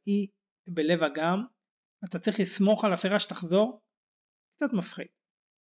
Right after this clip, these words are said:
ומה אם היא תתקלקל או שתהיה סערה ומזג האוויר לא יאפשר לה לחזור? נשאר תקועים על האי? קריפי ברמות. מה גם שבמסגרת המסתורין הכללי של קרייטר לייק, אז גם האי הזה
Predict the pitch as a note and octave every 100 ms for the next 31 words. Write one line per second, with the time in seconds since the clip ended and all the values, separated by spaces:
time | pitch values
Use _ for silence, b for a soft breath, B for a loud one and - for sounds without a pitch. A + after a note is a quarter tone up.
0 | _ _ _ - B3+ D4 C#4+ G3 E3+ D#3+
1 | - F3+ - D#3 - G#3 B3+ A3+ F3+ E3
2 | D#3 F3+ D3 D#3 G#3 B3+ G#3+ E3+ F3 E3+
3 | D#3+ F3 E3+ E3 - F3 E3 D3 - D#3
4 | F#3+ A3+ A3+ _ _ _ _ F3 - E3+
5 | C#3+ - E3 E3 D3 D3 A#3+ B3 _ _
6 | _ _ _ - G3+ F3+ E3+ C#3 B2+ B2+
7 | _ _ _ _ _ _ _ _ _ _
8 | _ G3+ A#3+ A3 G3+ F3 F3 E3 D#3+ D3
9 | C3+ D#3 G#3 G#3 E3+ C#3+ - D#3 G3+ A3
10 | A3 D#3 D#3 A3+ - C4 C4 C4+ C#4+ C#4+
11 | C#4+ D#4 D4+ _ _ _ _ _ - F3+
12 | F#3+ A#3+ A3 G#3 G3 D#3+